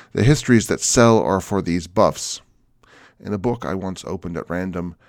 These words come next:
my eye fell on a sentence that typifies the outlook.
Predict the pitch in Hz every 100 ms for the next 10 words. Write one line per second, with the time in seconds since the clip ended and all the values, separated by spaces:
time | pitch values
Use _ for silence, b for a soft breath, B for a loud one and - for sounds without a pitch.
0 | b b 82 90 - 95 90 90 - -
1 | 107 92 87 - 87 82 - 95 - -
2 | 85 78 65 - 71 73 - 76